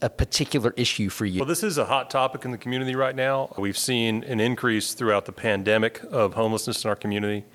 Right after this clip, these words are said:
Speaker 2: And everyone who is homeless and unhoused, safe living arrangements should be a community standard. And I think there's a public safety component to that as well. But my office obviously intersects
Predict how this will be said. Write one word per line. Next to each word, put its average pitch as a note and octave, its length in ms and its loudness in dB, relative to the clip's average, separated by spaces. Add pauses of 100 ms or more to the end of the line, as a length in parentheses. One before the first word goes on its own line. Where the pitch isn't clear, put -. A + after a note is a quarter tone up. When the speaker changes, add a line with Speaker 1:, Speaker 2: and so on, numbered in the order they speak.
(460)
Speaker 2:
And A#2 400 4
everyone F3 420 4
who B2+ 200 0
is C#3 220 0
homeless G2+ 480 -2
and A2 80 -2
unhoused, F#2 560 -2 (340)
safe - 320 -2
living B2+ 260 0
arrangements A2 540 0
should - 160 -2
be G2+ 100 0
a F#2+ 40 0
community G2+ 320 -4
standard. E3+ 300 2
And A#2+ 100 4
I A2 40 4
think F3+ 180 0
there's C3 120 -2
a - 40 -4
public B2 280 0
safety D#3 360 0
component A2 580 -4
to - 80 -8
that A#2 180 6
as F#2+ 100 -2
well. C3+ 380 2 (140)
But D#3 160 4
my E3 180 8
office F#3+ 380 4
obviously E3 560 6
intersects A#2 680 2